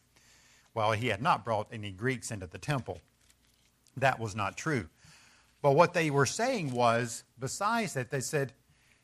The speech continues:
"This man is preaching against the Jews,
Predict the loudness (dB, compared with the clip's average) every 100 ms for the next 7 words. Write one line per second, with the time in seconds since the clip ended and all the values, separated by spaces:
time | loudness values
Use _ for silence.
0 | _ _ -2 -2 0 -2 -2 -2 -4 -2
1 | -2 -2 -6 -6 -2 -2 -2 -4 -4 -6
2 | -6 -4 -6 -6 -12 -18